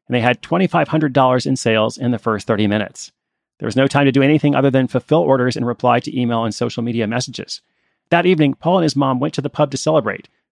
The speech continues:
but he says they both fell asleep after one drink. The side hustle way can be intoxicating. Four months after opening, they hit ten thousand pounds in sales, or about sixteen thousand dollars. Paul says that neither he nor his mother needs the money right now,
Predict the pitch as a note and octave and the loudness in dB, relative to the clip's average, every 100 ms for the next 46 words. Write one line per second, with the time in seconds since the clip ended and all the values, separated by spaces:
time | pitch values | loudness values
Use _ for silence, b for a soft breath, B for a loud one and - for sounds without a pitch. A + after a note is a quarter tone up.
0 | _ D#3+ C#3+ F3+ E3 D3+ C#3 E3+ - E3 | _ -6 0 0 2 2 2 0 2 2
1 | C3+ - D3 - A2+ - B2 C3+ B2 B2 | 0 0 -2 0 -4 -2 -2 0 2 0
2 | G#2 - _ _ _ _ _ _ _ _ | 0 -6 _ _ _ _ _ _ _ _
3 | B2 D#3 D3 C#3 C#3+ A#2+ B2 A#2 A#2 A2 | -4 0 2 2 2 2 2 2 -2 -2
4 | A2 A2 G2+ G2+ - - F#2+ - - _ | -2 -2 -2 -2 -4 -6 -6 -6 -16 _
5 | _ _ _ _ _ _ _ G3+ G#3 F#3+ | _ _ _ _ _ _ _ 2 4 4
6 | F#3+ F3 E3+ E3+ D3+ C#3 B2 B2 D3 - | 2 2 2 2 2 2 2 0 -4 -4
7 | - F#3 E3 D#3+ D#3 D3 C#3+ C3 C3+ C3 | -4 -2 0 0 -2 -2 -2 -2 -2 -4
8 | - D3 B2+ - - - - A#2 B2 - | 0 0 0 -4 -16 -14 -8 -4 -4 -4
9 | C#3+ - C#3 B2+ B2 A#2 A#2+ C3+ G#2+ - | -6 -2 -2 0 0 0 2 2 0 -6
10 | - _ _ _ _ _ - G3+ - E3+ | -16 _ _ _ _ _ 0 2 2 0
11 | D3 D3+ E3 C#3 - G3+ E3 F3 D#3 C#3 | 0 2 2 0 0 2 4 4 4 4
12 | C3+ B2+ C3+ D#3+ C3 C#3 A#2 G2+ A2 G#2 | 2 2 0 0 0 0 0 -2 -2 -2
13 | F#2+ | -4